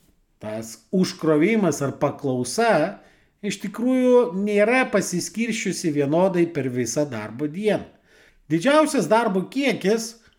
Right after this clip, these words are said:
turi bat-, būti atliktas per gana trumpą laiką. Tai yra tarp svečių išvažiavimo ir naujų atvykimo.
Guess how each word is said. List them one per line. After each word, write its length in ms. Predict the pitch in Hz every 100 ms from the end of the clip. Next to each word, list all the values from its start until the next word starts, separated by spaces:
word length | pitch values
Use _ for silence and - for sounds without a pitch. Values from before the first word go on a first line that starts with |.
| _ _ _ _
turi 280 | 202 254 262
bat-, 380 | 185 185 196 -
būti 380 | 180 208 220 196
atliktas 480 | 214 226 202 - 180
per 220 | - 175
gana 220 | 160 190 220
trumpą 400 | 190 202 202 254
laiką. 460 | 269 156 - 95
Tai 140 | - 175
yra 140 | 247
tarp 280 | - 208 208
svečių 720 | - - 165 160 - 226 220 175
išvažiavimo 920 | 131 143 135 165 220 151 143 156 233 262 _ _ _ 185
ir 160 | 180
naujų 400 | 180 170 190 233
atvykimo. 640 | 202 165 180 - 214 127